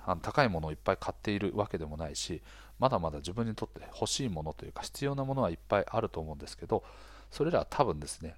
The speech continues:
ないといけないものではなくて、あったら便利になるだろうというものだったりするわけですね。うん。なのでそういったものをどんどんどんどん買い揃えていくと、実際は無駄遣いしちゃうこともあったりして、本来ならもっと投資にお金を回して、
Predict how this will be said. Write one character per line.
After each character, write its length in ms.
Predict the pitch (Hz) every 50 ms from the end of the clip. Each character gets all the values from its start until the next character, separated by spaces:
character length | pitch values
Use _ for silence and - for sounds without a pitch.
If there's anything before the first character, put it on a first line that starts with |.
| - 87
な 160 | 110 143 185
い 80 | 180
と 100 | - -
い 60 | 101 90
け 120 | - 95
な 80 | 90 90
い 40 |
も 120 | 90 92 90
の 100 | 90 87
で 60 | 85
は 80 | 78 73
な 140 | 73 80
く 100 | - -
て、 200 | - - 71 - - - - - - - - - - - -
あ 100 | 139 170
っ 60 | - - - -
た 100 | - 87
ら 100 | 82 80
便 220 | - 117 135 123 101
利 120 | 92 80
に 60 | 82
な 120 | 87 101 110
る 100 | 101 85
だ 120 | 78 78
ろ 100 | 117 127
う 40 | 113
と 140 | - - 80
い 100 | 82 85
う 40 |
も 140 | 85 90 98
の 160 | 113 113 - - -
だ 80 | 98
っ 60 | - -
た 100 | - 87
り 60 | 78
す 140 | - - -
る 80 | 82 73
わ 80 | - -
け 80 | -
で 60 | - -
す 100 | - -
ね。 180 | 117 127 139 - - - - - - - - - -
う 40 | 85
ん。 160 | 76 - - - - - - - - - - - - -
な 80 | - 110
の 60 | 90
で 60 | 139
そ 160 | - - 170 170
う 20 |
い 20 |
っ 40 | 165
た 160 | - - 160
も 100 | 156 160
の 180 | - - 98 85
を 40 | 87
ど 140 | - 123 131
ん 40 |
ど 120 | 117 90 78
ん 40 | 82
ど 120 | 104 113
ん 40 | 104
ど 80 | -
ん 40 | - -
買 200 | - - 127 127
い 20 |
揃 260 | - - 139 131 123 95
え 40 |
て 140 | - - -
い 40 | 92
く 140 | - - -
と、 280 | - 92 82 71 - - - - -
実 100 | - 98
際 240 | - - - 123 127
は 80 | 120 101
無 120 | 85 90
駄 140 | 123 143 151
遣 240 | 160 202 - - 82
い 40 | -
し 60 | -
ち 80 | -
ゃ 60 | 87 80
う 40 |
こ 120 | - - 92
と 100 | - 82
も 140 | 76 69 87
あ 40 |
っ 40 | - -
た 100 | - -
り 80 | 80 78
し 80 | - -
て、 200 | - - - - - - - - - - - - -
本 220 | - 165 160 147
来 160 | 143 123 110
な 120 | 101 104 95
ら 200 | 104 117 135 - -
も 100 | 120 127
っ 20 | - -
と 200 | - - - -
投 160 | - 120 117 113
資 300 | - - 113 110 - -
に 100 | 110 104
お 80 | 95 -
金 220 | - 107 104 104
を 100 | 101 98
回 220 | 98 95 95 95
し 80 | - -
て、 260 | - - 82 92 -